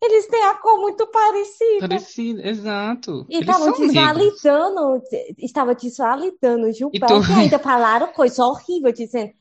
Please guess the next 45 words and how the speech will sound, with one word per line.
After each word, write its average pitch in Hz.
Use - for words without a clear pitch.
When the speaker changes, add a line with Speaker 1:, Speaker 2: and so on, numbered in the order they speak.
Speaker 1:
"Ele 285
é 247
um, 233
um, 220
como 226
é, 262
um 269
sujinho, 277
se -
passar 233
Speaker 2:
Uhum. -
Speaker 1:
esponja, 254
sai." 262
Quem 220
falou 220
isso 220
foi 247
o, 220
eu 202
acho 202
que -
foi 233
o 220
Nego 202
Di, 233
Di, 202
foi 208
o 202
Nego 208
Speaker 2:
Ai, 226
Speaker 1:
Di. 208
Speaker 2:
gente, 220
que -
horror. -
E -
Speaker 1:
E, 233
Speaker 2:
tu 170
Speaker 1:
tipo, 151
Speaker 2:
viu 151
Speaker 1:
como 214
Speaker 2:
que 156
Speaker 1:
você 143
fala 202
isso, 202
gente? 180